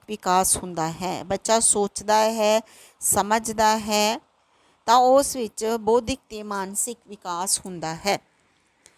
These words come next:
ਜੇਕਰ ਬੱਚੇ ਨੂੰ ਜਨਮ ਤੋਂ ਹੀ ਸਮਾਜ ਤੋਂ ਵੱਖਰਾ ਕਰ ਦਿੱਤਾ ਜਾਏ, ਤਾਂ ਕੀ ਉਹ ਭਾਸ਼ਾ ਸਿੱਖ ਸਕੇਗਾ? ਬਿਲਕੁਲ ਨਹੀਂ। ਸਿਰਫ ਲਿਖ ਸਕੇਗਾ,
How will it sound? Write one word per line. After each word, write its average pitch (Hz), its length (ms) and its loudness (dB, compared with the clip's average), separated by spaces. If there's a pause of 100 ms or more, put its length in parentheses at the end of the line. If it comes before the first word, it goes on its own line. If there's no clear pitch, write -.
(400)
ਜੇਕਰ 269 340 4
ਬੱਚੇ 277 420 0
ਨੂੰ 240 240 -4
ਜਨਮ 240 360 0
ਤੋਂ 247 220 -4
ਹੀ 226 200 -4
ਸਮਾਜ 208 460 0
ਤੋਂ 226 100 -2
ਵੱਖਰਾ 214 360 0
ਕਰ 202 200 0
ਦਿੱਤਾ 202 380 -2
ਜਾਏ, 165 420 0 (460)
ਤਾਂ 254 300 4
ਕੀ 285 180 -4
ਉਹ 285 140 2
ਭਾਸ਼ਾ 233 480 0
ਸਿੱਖ - 300 -2
ਸਕੇਗਾ? 254 640 0 (720)
ਬਿਲਕੁਲ 214 540 0
ਨਹੀਂ। 233 360 -4 (540)
ਸਿਰਫ - 460 2
ਲਿਖ 196 260 -6
ਸਕੇਗਾ, 220 800 0